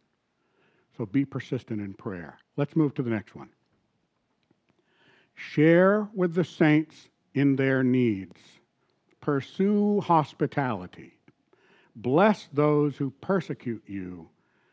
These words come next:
Bless and do not curse. Notice, share with the saints in their needs. Who are the saints? Saints, biblically speaking,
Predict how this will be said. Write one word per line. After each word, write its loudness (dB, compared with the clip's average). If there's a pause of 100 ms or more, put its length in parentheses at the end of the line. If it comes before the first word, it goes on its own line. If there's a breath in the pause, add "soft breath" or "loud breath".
(180)
Bless 0 (100)
and 0
do 4
not 0
curse. -2 (1400)
Notice, 0 (1120)
share 2
with -2
the -2
saints 2
in 4
their 2
needs. 2 (540)
Who 0
are 2
the -2
saints? 0 (1040)
Saints, -2 (960)
biblically 0
speaking, 0